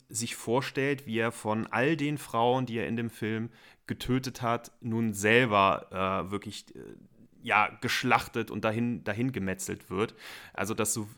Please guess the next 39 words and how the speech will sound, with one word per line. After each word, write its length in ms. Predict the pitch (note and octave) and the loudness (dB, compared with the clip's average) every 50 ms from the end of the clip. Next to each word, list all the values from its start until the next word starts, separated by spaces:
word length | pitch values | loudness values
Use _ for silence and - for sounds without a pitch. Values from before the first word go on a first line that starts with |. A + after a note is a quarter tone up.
| - | -16
man 340 | - G#2 A2 A2+ A2 A2 G#2+ | -14 -8 -4 -2 0 0 -2
sieht 140 | A#2 B2 C#3+ | -2 -4 -6
das 120 | C3+ C#3 | -4 -4
am 120 | B2 G#2+ - | -4 -4 -4
Ende 300 | - B2+ B2+ B2 A#2 G#2+ | -2 -2 -2 -2 -2 -4
wunderbar, 580 | A#2 A#2+ B2 A#2+ A2+ G#2 G#2+ G#2+ A2 A2 G#2+ G#2+ | -4 -2 0 0 0 2 2 4 4 4 2 0
wie 80 | G#2+ | -6
die 100 | A2 G#2+ | -8 -10
Frauen 540 | - - - G2+ G2+ G#2 A#2 A#2+ A#2 A2+ - - | -12 -8 -4 0 2 2 2 2 0 -2 -4 -6
von 200 | - - A#2 G#2 | -8 -8 -6 -4
allen 440 | - G2 A2+ B2 B2+ B2+ B2 A#2 G#2 | -2 0 0 2 2 0 0 -2 -2
Winkeln 420 | A#2+ B2+ C3 B2+ C3+ B2+ B2+ B2 | -2 -4 -2 -2 -2 -2 -2 -2
des 180 | A2+ A2 - - | -2 -4 -4 -2
Zimmers 460 | - - - C#3+ D3 C3+ C3 C3 - | -2 -2 0 2 4 4 2 2 0
auf 100 | A2+ A2+ | -4 -4
sein 240 | - B2 A2 G#2+ G#2 | -2 0 0 0 0
Bett 220 | - B2+ C3 C3 - | 0 0 -2 -2 -2
zugehen, 480 | - - C3+ B2+ A#2+ A2+ B2 B2+ B2 | -6 -6 -6 -6 -4 -2 0 0 0
ihn 160 | - G2+ A2 - | 0 -2 -6 -6
packen, 600 | - - B2 - - C3+ B2+ B2+ B2 A#2 G#2 G#2 | -8 -10 -10 -8 -4 -4 -2 0 -2 -2 -4 -2
würgen, 560 | A2 A#2 B2+ C3 A2 B2 A#2+ A#2+ A#2+ A#2 A2+ | -2 0 0 0 0 0 -2 -2 -2 -2 -2
abstechen 800 | - - A2+ - - - - - A2+ A2+ - - A#2+ A2+ A2+ A2+ - - - - - - - - - _ | 0 -2 -2 -2 -2 -6 -4 -2 -2 -4 -4 -4 -6 -6 -6 -6 -8 -12 -16 -14 -14 -16 -18 -20 -14 _
und, 540 | - A2 G#2+ G#2+ A2 G#2+ G#2+ A2 G#2+ - - | 0 2 4 6 6 4 4 2 0 -4 -4
ähm, 500 | - G#2 G#2+ G#2 G#2+ G#2 G#2 G#2 G#2+ G#2+ - | -2 -2 0 0 0 0 -2 -2 -4 -4 -2
ihm 160 | B2 A#2 B2 | -2 0 2
am 160 | A#2 A2+ A2+ - | 2 0 0 0
Ende 240 | A#2+ C3 D3+ D#3 | 2 2 2 2
sogar 260 | C#3 C3 A#2+ B2+ A#2+ A#2+ | 0 0 2 2 2 2
den 140 | A#2 A2+ | 2 0
Kopf 300 | - - B2+ C3 - - | -2 -2 -4 -4 -4 -4
abreißen. 800 | - G#2 G#2 - - - F#2+ F#2 F#2+ G2+ G#2 - - A#2+ B2 C3 B2+ | -4 -4 -4 -4 -4 -2 0 2 2 2 2 0 -2 -2 -2 -2 -2
Äh, 220 | D#2 G2 A2 G#2+ | -2 -4 -4 -4
Tom 160 | - A#2 A2+ | -4 -4 -2
Savini, 540 | A2 A#2 A2 G#2+ A2+ B2+ B2 B2 B2 B2+ B2+ | -2 -2 -2 -2 -2 -4 0 0 2 2 0
äh, 520 | G#2 - - F2+ A2 A2 A2 A2 A2 G2+ F2+ | 0 -2 -2 -2 0 2 2 2 2 0 0
das 220 | - A2+ - - | -2 0 0 0
ist 120 | C3+ - | 0 0
die 120 | - A#2 F2 | -2 0 2
einzige, 580 | B2 D3+ E3 D#3+ - C#3+ C3+ C#3 C#3 C#3 C#3 | 2 2 2 0 -4 -4 -2 0 0 0 -2